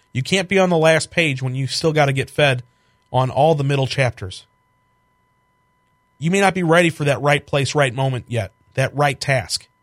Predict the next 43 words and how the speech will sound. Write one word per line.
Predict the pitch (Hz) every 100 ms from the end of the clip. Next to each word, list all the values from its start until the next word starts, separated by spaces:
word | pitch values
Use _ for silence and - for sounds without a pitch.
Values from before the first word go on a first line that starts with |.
| _ _ _ _ _
But | 120
finding | - 156 180
passion | 160 165 180 151
is |
gonna | 135 131
get | 131 170
you | 156
to | 139
a |
place | - 139 -
where | 131
you |
can | 120 147 147
be. | 110 87 _ _ _ -
Without | 127 160 170
being | 165 180
in | 160
the | 151
Word | 156 165
at | 143
twelve | - 151 147
years | 139
old, | 151 143
would | 131 170 139
Jesus | 156 156 135 - _ _ _ _ _ _ _ _ _ _ _ _ _ _ 131
be | 123 175
ready | 156 214 196
at | 127
thirty? | 104 95 78 _ _ _ _ _ _ _ -
Would | 135 143
he, | 143 165
<laughs> | 147
would | 175
Jesus | 151 185 175
have | 190 175
to | 160
wait | 135 156
till | 175
he | 165
was | 151
forty | - 165 196 139
or |
fifty? | 123 190 - 113